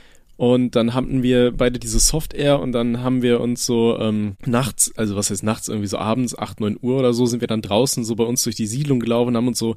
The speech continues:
vor Autos versteckt, haben so Geheimagent gespielt, so, weißt du, wie das halt so ist.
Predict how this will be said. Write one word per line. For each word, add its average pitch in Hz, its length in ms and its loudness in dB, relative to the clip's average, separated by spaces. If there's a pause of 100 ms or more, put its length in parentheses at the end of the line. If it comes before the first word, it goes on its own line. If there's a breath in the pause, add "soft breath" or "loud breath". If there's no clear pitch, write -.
(160 loud breath)
vor - 200 -6
Autos 135 300 4
versteckt, - 460 -2
haben 113 80 -2
so 113 100 -4
Geheimagent 117 560 0
gespielt, 107 380 -2
so, 104 100 0
weißt 107 220 0
du, 139 80 0 (320 loud breath)
wie 123 80 -2
das 113 160 -2
halt 120 100 -4
so - 80 -4
ist. 131 240 -2